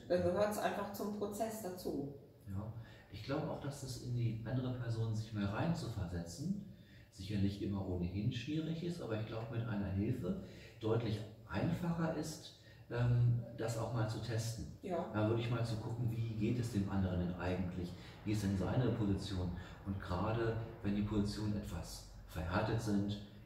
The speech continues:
Speaker 2: eben auch aufgeregt sind, ne, und man
Speaker 1: Mhm.
Speaker 2: quasi auch selber, äh, sehr,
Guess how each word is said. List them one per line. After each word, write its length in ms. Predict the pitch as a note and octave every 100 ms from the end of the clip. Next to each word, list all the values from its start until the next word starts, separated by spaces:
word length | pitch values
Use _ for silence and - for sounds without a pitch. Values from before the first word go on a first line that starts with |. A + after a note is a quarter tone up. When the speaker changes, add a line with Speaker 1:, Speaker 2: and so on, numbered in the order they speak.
| -
Speaker 2:
eben 220 | F#2+ F2+
auch 220 | E2+ E2 -
aufgeregt 640 | C#3+ - G#2+ F2+ D#2 -
sind, 380 | - - - -
ne, 80 | G#2
und 80 | G2+
man 120 | -
Speaker 1:
Mhm. 140 | F#2
Speaker 2:
quasi 260 | F#2 F#2 F#2
auch 180 | F2+ -
selber, 520 | F#2 A2 G#2+ G#2 - - - -
äh, 220 | F#2+ F#2
sehr, 400 | F2 F#2 F2+ F2